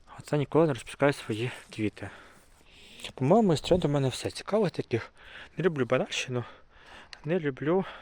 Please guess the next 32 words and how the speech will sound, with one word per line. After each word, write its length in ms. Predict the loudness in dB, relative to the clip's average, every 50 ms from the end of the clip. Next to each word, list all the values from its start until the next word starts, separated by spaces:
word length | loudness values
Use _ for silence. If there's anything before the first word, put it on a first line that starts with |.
| -20 -18 -8 -4
а... 160 | -4 -4 -4 -4 -8 -18 _ _ _ _ _ _ -20 _ _ _ _ -18 -18 -18 _ -20 -20 _ -20 -20 -20 -20 _ _ _ -20 _ _ -8 -4
Не 120 | 0 0
люблю 240 | 2 2 2 2 2
я 60 | 2
дуже 360 | 0 0 -2 -2 -2 -2 -2 -4 -6 -14 -20 -16 -14 -12 -12 -14 -14 -18 _ -18
таке, 200 | -4 0 0 0 2
знаєш, 280 | 0 -2 -2 -2 -6 -12 -14 -14 -10 -10 -10 -4 2
розочка, 560 | 2 4 4 2 0 -4 -6 -4 -2 -4 -2
розочкою. 560 | -2 -4 -4 -4 -6 -6 -6 -6 -6 -6 -6 -6 -8 -14 -16 -20 -20 -20 -20 _ -20 -20 -20 -20 -20 -20 -20 -18 -10
А 120 | -6 -6
от 80 | -6 -6
таке 360 | -6 -8 -10 -4 0 0 0
цікаве 320 | 0 -2 -2 0 0 0
якраз 320 | 0 -2 -2 -2 -4 -4 -4
я 140 | -4 -4 -2
люблю. 280 | -4 -4 -6 -8 -8 -10 -12 -14 -18 -10 -6
Мовчу, 240 | -6 -6 -4 -4 -6 -8 -8
тому 180 | -8 -8 -6 -6
що, 220 | -4 -4 -4 -4 -4 -6 -14 -20 -20 -20 -20 -20 -20 -20 -20 -20 -20 -20 -20 -20 -20 -20 -20 -20 -18
друзі, 240 | -14 -10 -8 -8 -10 -10 -10
тому 220 | -10 -8 -8 -8 -8
що... 260 | -8 -8 -8 -8 -8 _ -16 -20 -18 -16 -16 -14 -12 -12 -10 -10 -10 -12 -12 -16 -20 -20 -18 -14 -14 -10 -4
а, 180 | -2 0 0
ще 160 | 0 -2 -4 -8
покажу 240 | -10 -12 -12 -8
зараз 260 | -6 -4 -4 -4 -4 -6
вам 80 | -8
ще 180 | -6 -2 -2 -2
одна, 120 | -2 -2
вона 120 | -4 -6 -6
теж 200 | -6 -6 -4 -4
є 80 | -4